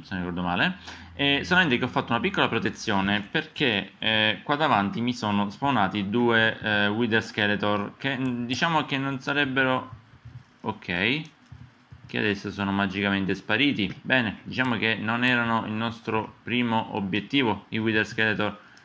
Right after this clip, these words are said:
Ah no, e sono là. Sono là, cazzarola di una miseria. E io l'ho appena attirato verso di me. Lui, secondo voi può entrare lui da qua? No. In teoria non può entrare da qua.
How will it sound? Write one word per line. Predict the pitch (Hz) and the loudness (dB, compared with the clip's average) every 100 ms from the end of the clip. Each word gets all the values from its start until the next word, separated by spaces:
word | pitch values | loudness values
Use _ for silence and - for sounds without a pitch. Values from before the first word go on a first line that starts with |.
| _ - | _ -2
Ah | |
no, | 131 123 | 2 2
e | 117 | 2
sono | - 143 139 | -2 2 4
là. | 95 - - - _ _ _ _ | 2 0 -16 -20 _ _ _ _
Sono | - - 127 131 | -20 -6 0 4
là, | 107 | 4
cazzarola | 92 95 - 110 107 | 4 0 0 0 2
di | |
una | 107 | 2
miseria. | 104 101 104 101 - | 0 0 2 2 2
E | |
io | 120 | 2
l'ho | 117 104 | 2 2
appena | - 120 | 2 0
attirato | 117 117 98 92 95 | 0 2 4 4 4
verso | 98 - 107 | 2 0 -2
di | 98 | 0
me. | 90 - - - | 0 -2 -10 -10
Lui, | 117 | -8
secondo | 117 123 139 | -4 -2 2
voi | 156 127 | 2 0
può | 92 113 | -2 -2
entrare | 117 117 127 98 | -2 2 2 2
lui | 101 | 2
da | 98 | 0
qua? | 101 104 98 | 0 2 2
No. | 101 156 - - - - _ _ _ - - _ - | 4 4 2 -4 -20 -20 _ _ _ -20 -20 _ -12
In | 95 92 | -8 0
teoria | 127 113 | 2 2
non | 110 95 | 2 -2
può | 90 127 | 0 2
entrare | 104 95 98 95 | 2 0 0 2
da | 92 | 2
qua. | 90 98 95 92 | 0 -2 -2 -4